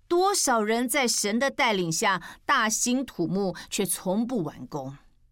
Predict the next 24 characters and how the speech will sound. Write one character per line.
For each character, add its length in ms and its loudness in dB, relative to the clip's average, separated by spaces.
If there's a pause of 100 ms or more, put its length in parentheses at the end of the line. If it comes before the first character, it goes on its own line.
(720)
使 220 0
徒 220 2
行 280 2
传 200 2
二 200 0
十 160 -2
章， 340 2
保 220 0
罗 140 -2
讲 360 -2
得 120 0
好 240 -6
极 260 -6
了 240 -2 (2500)
：“我 200 2
却 440 2
不 180 0
以 160 -2
性 340 0
命 240 -2
为 180 -10
念， 320 -12 (1300)
也 280 2
不 440 0